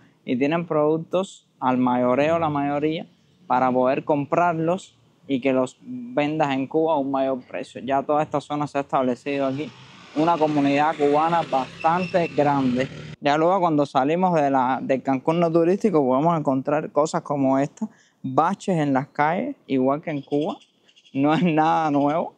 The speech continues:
Miren, esta carretera, por ejemplo, de aquí, está totalmente llena de huecos y de baches hasta allá atrás. ¿Ven? Sí, esto es Cancún. Esta zona de aquí, si no fuera por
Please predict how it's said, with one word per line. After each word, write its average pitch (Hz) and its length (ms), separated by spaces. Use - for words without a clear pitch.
Miren, 151 480
esta 170 320
carretera, 160 580
por 151 200
ejemplo, 160 420
de 143 160
aquí, 156 300
está 127 260
totalmente 139 560
llena 127 320
de 117 60
huecos 135 420
y - 20
de 123 120
baches 143 300
hasta 120 200
allá 127 160
atrás. 127 240
¿Ven? 135 400
Sí, - 360
esto 139 360
es 185 60
Cancún. 139 500
Esta 170 300
zona 196 320
de 165 100
aquí, 180 160
si 180 100
no 151 140
fuera 190 340
por 147 480